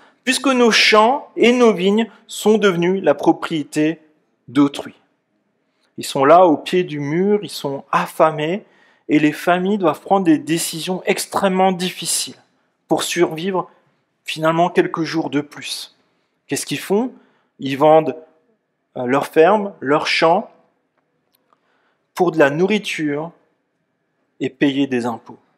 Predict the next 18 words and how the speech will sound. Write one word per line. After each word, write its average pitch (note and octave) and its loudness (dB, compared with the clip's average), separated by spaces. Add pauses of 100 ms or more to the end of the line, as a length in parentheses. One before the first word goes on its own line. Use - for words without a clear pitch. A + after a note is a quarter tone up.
(720)
En B2+ -4
fait, G3 0
ils E3 -10
sont - -2
en C#3+ 0
train F3 0
de C#3+ -8
se B2 -12
dépouiller E3 -4
de D3+ -6 (180)
tout B3 -8
ce A3+ -6
qui - -8
pourrait G3+ 0
leur G3 2
permettre D#3+ 0
de C3+ -8
reprendre, D#3+ 0